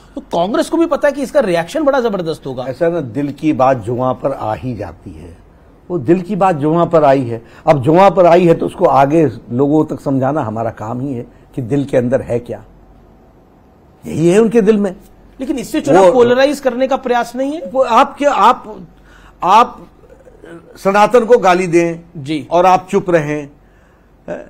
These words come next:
Speaker 2: राम मन-, राम के खिलाफ आप एफिडेविट डालें, "राम काल्पनिक है, इतिहास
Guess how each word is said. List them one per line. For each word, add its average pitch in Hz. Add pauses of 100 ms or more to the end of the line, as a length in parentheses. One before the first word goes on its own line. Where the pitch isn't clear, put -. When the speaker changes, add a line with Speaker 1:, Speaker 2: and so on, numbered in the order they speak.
(120)
Speaker 2:
राम 196
मन-, 214
राम 185
के 208
खिलाफ 190
आप 190
एफिडेविट 170
डालें, 156 (120)
"राम 151
काल्पनिक 147
है, 143
इतिहास 139